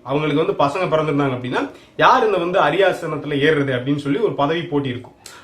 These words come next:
அதே மாதிரி தான் கஜினிக்கும், அஹ், சாரி, முகமது அவர்களுக்கும் அவரது சகோதரருக்கும் போட்டி இருந்திருக்கு. இந்த போட்டி வந்து காலையில இருந்து மாலை வரைக்கும் நடந்துகிட்டே இருக்கு. இதுல யார் ஜெயிக்க போறா அப்படின்னு சொல்லி அங்க இருக்கக்கூடிய பொதுமக்கள் எல்லாமே ரொம்ப உன்னிப்பா கவனிச்சிட்டு இருக்க அந்த சமயத்துல, மதியானம்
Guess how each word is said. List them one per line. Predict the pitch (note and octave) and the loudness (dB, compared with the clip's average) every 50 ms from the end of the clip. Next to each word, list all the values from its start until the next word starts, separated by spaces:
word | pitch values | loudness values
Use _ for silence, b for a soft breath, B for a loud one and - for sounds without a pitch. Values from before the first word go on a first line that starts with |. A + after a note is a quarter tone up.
| B | B
அதே | B B2+ - A3 B3 | B 6 8 8 8
மாதிரி | B3 A3 G3+ F3 D3+ C3 | 8 6 6 6 4 2
தான் | C#3 E3+ G3 E3+ C3 | 0 0 -2 -2 0
கஜினிக்கும், | C3+ C#3 D3 A3 G#3+ G3 - - G#2 F#2 - - - - - | 0 0 0 -2 -4 -6 -8 -10 -10 -12 -12 -14 -18 -12 -6
அஹ், | D3 | -4
சாரி, | C3+ C#3 C3+ C3 A#2 - - | 2 2 2 2 0 -4 0
முகமது | C#3 D3 G#3 A#3 A3+ A3 G#3 G3 F#3 | 2 4 4 6 4 4 4 4 4
அவர்களுக்கும் | D#3+ D3 C3 C3 B2 B2+ - - A#3+ B3+ B B B B B B | 4 2 0 -2 -4 -4 -6 -6 -6 -8 B B B B B B
அவரது | B2+ C3+ D3 E3 D#3+ D3+ C#3+ C#3 C#3+ | 0 4 6 8 8 6 6 4 2
சகோதரருக்கும் | D#3 D#3+ F#3 G3+ G3 F#3 E3+ D3 C3+ - - A3 C#4 C#4 - B B B B B B _ - | 2 4 4 6 6 6 6 4 4 2 2 2 2 2 2 B B B B B B _ 4
போட்டி | F#3 G#3 G3+ - F3 D#3+ | 4 4 4 4 2 0
இருந்திருக்கு. | D#3 D3+ C#3 B2+ - - - - - - - | 2 2 0 0 -2 -8 -14 -20 -20 -8 -6
இந்த | F3+ F3+ G#3 | 2 4 4
போட்டி | - - G#3+ B3 A#3+ A#3 A3+ G#3 | 6 8 6 6 6 6 4 4
வந்து | G3 G3 G3+ - | 4 4 2 0
காலையில | - F3 E3 F#3+ G3+ G#3 G3 F#3 F3+ E3+ | 0 2 4 4 4 4 2 4 2 2
இருந்து | D#3+ E3+ F#3+ F#3+ | 2 2 0 0
மாலை | D#3 D3 E3+ G3 G3 F#3+ D#3 | 2 4 4 4 4 4 2
வரைக்கும் | D3 C#3+ C#3+ C#3 D#3+ F3+ D3 | 2 0 0 0 -2 -2 -2
நடந்துகிட்டே | C3 C3+ - D3 C#3 C#3 C#3 D#3+ | -2 -2 -2 -4 -6 -4 -2 0
இருக்கு. | D3+ C#3 B2+ - - C#3+ - | 2 2 0 0 -8 -8 -4
இதுல | D#3+ C#3+ | -2 0
யார் | C3+ C#3+ F#3 A#3+ B3+ F3+ | 2 4 4 4 4 2
ஜெயிக்க | D#3+ F3+ F#3 F#3 F#3 | 0 -2 -2 0 -2
போறா | E3+ E3 E3+ E3 D#3 | -2 0 0 2 2
அப்படின்னு | C#3+ C#3 D3+ D#3 D3 | 2 0 -2 -6 -6
சொல்லி | C#3 C#3+ C#3 | -6 -2 -2
அங்க | F3 D3 C#3+ | 0 0 0
இருக்கக்கூடிய | C#3+ D#3+ D#3+ D#3+ D3 C#3+ - | -2 -2 -4 -6 -6 -8 -4
பொதுமக்கள் | - C#3+ C3+ - F3 C#3+ C3+ C#3 C3+ | -4 -6 -4 -4 -6 -4 -2 -2 -2
எல்லாமே | C3+ D3+ G#3+ D4 - - B B B B B - | 0 0 0 -2 -2 -8 B B B B B -2
ரொம்ப | D#3 E3 G3 F3+ | 0 4 4 4
உன்னிப்பா | E3 E3+ F3 - G3 - C#3+ | 4 4 4 4 4 4 6
கவனிச்சிட்டு | C#3+ D3 E3+ F3+ - - D3+ C#3+ | 6 6 6 6 0 -2 -2 -2
இருக்க | C#3 C#3 C3+ | 0 2 0
அந்த | B2+ B2 A2 - | 0 0 -4 -4
சமயத்துல, | C3 C#3+ D#3+ D#3 C#3+ C3+ - B2 F3 A#3+ - - B B B B B B B B | -2 -2 0 0 0 -2 0 0 0 0 0 -2 B B B B B B B B
மதியானம் | C#3 C#3 E3 F#3 - B3+ B3 A#3 A3 G3+ E3 C#3+ - | 2 2 4 4 8 8 8 8 8 6 2 0 -6